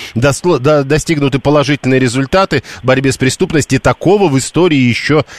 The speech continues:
не было, пишет Колокольцев. То есть, э, даже несмотря на сложное время, э, какие-то особенные успехи.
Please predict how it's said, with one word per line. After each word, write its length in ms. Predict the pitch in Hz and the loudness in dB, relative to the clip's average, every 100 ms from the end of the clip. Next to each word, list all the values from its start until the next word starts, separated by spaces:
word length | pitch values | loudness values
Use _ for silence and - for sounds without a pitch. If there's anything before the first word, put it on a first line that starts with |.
| - | -2
не 200 | 139 160 | 2 2
было, 220 | 123 117 | 2 0
пишет 300 | - 110 113 | 0 -4 -2
Колокольцев. 580 | 139 135 - 127 - 110 | 0 0 2 0 0 -2
То 120 | 139 | 0
есть, 180 | 127 - - - | -2 -4 -14 -2
э, 160 | 117 107 | 0 2
даже 320 | 151 151 139 | 0 2 0
несмотря 420 | 113 139 131 131 | 0 0 2 2
на 100 | 123 | 0
сложное 500 | 120 151 127 120 120 | 0 0 0 2 0
время, 320 | 110 190 180 - - | 2 2 0 -2 -4
э, 160 | 117 120 | 0 0
какие-то 400 | 143 - 165 165 | 0 0 0 0
особенные 760 | - 139 - 196 139 131 120 123 | 0 -2 0 0 2 2 2 0
успехи. 560 | - - 117 - 92 | 0 0 0 0 -6